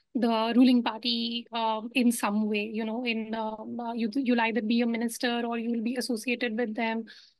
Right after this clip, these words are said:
or you will be some intellectual or whatever, you know, whatever are the criteria. This being a Muslim is not a criteria. Being a Muslim is not a criteria for getting invited. Being a Muslim is not a criterion for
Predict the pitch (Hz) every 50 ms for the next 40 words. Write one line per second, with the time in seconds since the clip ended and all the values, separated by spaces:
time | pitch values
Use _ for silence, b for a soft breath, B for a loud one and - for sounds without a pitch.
0 | _ _ - 277 254 254 254 247 240 247 254 247 240 226 240 233 - 247 220 226
1 | 226 220 214 269 226 233 220 - - - 247 233 233 254 - 349 320 349 359 370
2 | 311 311 254 254 269 269 302 320 294 277 302 302 311 302 285 269 262 269 - 262
3 | 233 220 226 240 226 247 277 - B B B B B B B _ _ _ _ _
4 | 254 240 262 359 359 - - - _ 277 254 277 302 339 370 381 339 269 269 254
5 | - - 330 349 330 - - 311 277 285 285 247 247 320 - - 226 208 208 220
6 | 208 220 214 214 - _ _ _ _ _ _ B B B B B B B 277 240
7 | 302 302 330 349 320 302 294 - - 302 302 320 285 285 302 277 277 262 285 -
8 | 294 269 254 277 269 269 277 262 285 269 240 269 262 285 269 262 233 233 226 226
9 | 226 - 285 254 247 269 269 269 277 277 269 269 269 - 285 269 262 254 277 269
10 | 262 277 254 254 247 233 254 247 - 254 226 - - 226 220 240 226 240 247 247
11 | 254 269 262 254 247